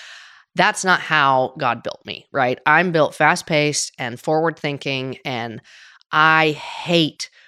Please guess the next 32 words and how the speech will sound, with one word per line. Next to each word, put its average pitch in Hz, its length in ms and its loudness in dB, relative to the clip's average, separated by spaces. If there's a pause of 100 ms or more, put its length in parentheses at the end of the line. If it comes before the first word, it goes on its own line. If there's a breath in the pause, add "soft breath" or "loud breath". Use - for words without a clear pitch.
(100)
wasting 151 440 0
time. 131 380 -2 (100)
I 151 440 0
love 135 560 2 (480 soft breath)
efficiency. - 600 -2
And 131 100 -4
some 156 220 2
of 160 60 2
my 165 120 4
friends 170 300 4
are 156 80 0
laughing 147 300 4
right 135 140 0
now 123 140 0
because 127 300 -6
they're 135 200 4
the 180 100 4
ones 202 260 4
that 175 80 -2
get 165 160 -2
the 156 60 -2
texts - 440 -2
from 143 240 -2
me 127 360 -6 (280 loud breath)
on 143 180 0
random 151 400 0
days 170 340 4
when 147 100 -2
I've 135 200 0
planned 151 460 -2
every 165 500 0 (300 soft breath)
minute 180 420 2